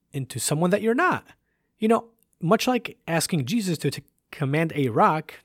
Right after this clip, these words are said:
to turn itself into something that it's not, why don't you do the same thing with yourself? Go ahead, pretend to be smarter, to be better, to be more successful than what you really are, to impress the girls that you clearly have no shot with.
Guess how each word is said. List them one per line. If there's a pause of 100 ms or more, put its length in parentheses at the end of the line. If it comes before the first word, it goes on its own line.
to
turn
itself (180)
into
something
that
it's
not, (360)
why
don't
you
do
the
same
thing
with
yourself? (520)
Go
ahead, (400)
pretend
to
be
smarter, (380)
to
be
better,
to
be
more
successful
than
what
you
really
are,
to
impress
the
girls
that
you
clearly
have
no
shot
with.